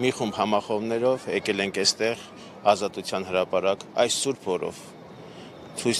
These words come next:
տալու համար, որ մենք գնալու տեղ չունենք։ Հայաստանը, հայ ժողովուրդը էլ նահանջելու տեղ չունի։ Վերջին այն, ը, վերջին ակորդը,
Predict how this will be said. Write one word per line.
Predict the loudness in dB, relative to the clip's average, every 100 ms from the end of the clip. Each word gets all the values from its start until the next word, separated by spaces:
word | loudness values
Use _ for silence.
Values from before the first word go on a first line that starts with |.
| 4
տալու | 4 4
համար, | 0 0 0 2
որ | 0 2
մենք | 0 0
գնալու | 0 0 0 -2
տեղ | -2 -2 -4
չունենք։ | -4 -8 -10 -14 -16 -16 2
Հայաստանը, | 4 6 4 2 0 0 0 0 2
հայ | 2 2
ժողովուրդը | -2 0 -4 -4 -4 -2 0
էլ | -2 0 0
նահանջելու | 2 0 0 -2 -2 -2
տեղ | -2 -2
չունի։ | -4 -4 -6 -10 -14 -14 -4
Վերջին | 6 6 6 0 0 -2
այն, | -2 0
ը, | 0 0 -4 -10 -2
վերջին | 0 0 -2 2
ակորդը, | 2 4 4 4 2